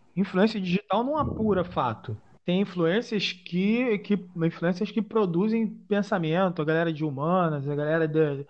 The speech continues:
até a galera de exatas, eu, eu vejo alguns canais.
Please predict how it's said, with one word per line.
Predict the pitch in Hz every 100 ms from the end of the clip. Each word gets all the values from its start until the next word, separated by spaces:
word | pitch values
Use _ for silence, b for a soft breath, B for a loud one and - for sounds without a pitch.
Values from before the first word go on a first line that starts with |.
| b
até | - 151 202
a |
galera | 214 202 202
de | 170
exatas, | 175 139 139 160 180 180 151 135
eu, | 151 151
eu | 160 147
vejo | 139 160 165
alguns | 147 156 -
canais. | 160 139 147 175 139 -